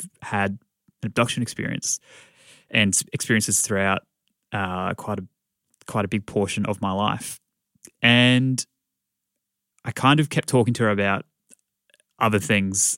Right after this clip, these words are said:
and then I sort of came back and said, "Can you go into some more detail of that?" And she kind of asked permission to, I guess, kind of set up a channel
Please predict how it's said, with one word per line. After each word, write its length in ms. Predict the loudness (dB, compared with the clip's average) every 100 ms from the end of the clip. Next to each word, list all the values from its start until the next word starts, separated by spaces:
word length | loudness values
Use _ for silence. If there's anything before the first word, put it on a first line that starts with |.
| -4
and 140 | -4
then 140 | 0
I 100 | 0
sort 180 | 0 -2
of 80 | -6
came 220 | -6 -6
back 320 | -4 -6 -8
and 100 | -8
said, 300 | -6 -6 -8 -6
"Can 200 | -2 0
you 600 | 0 0 -2 -2 -4 -6 -8
go 100 | -2
into 120 | -2 -2
some 100 | -4
more 100 | -4
detail 340 | -4 -6 -6
of 100 | -6
that?" 120 | -6
And 100 | -6
she 60 | -6
kind 180 | -6 -4
of 60 |
asked 360 | -6 -4 -6 -8 -14 -16 -16 -16 -20 -20 _
permission 400 | 2 4 4 2
to, 500 | 2 2 4 2 0 -6 _ _ _ _ _ _ -4
I 60 |
guess, 160 | 0 0
kind 160 | 0 0
of 60 |
set 160 | 0 0
up 80 | -2
a 20 |
channel 480 | -4 0 2 2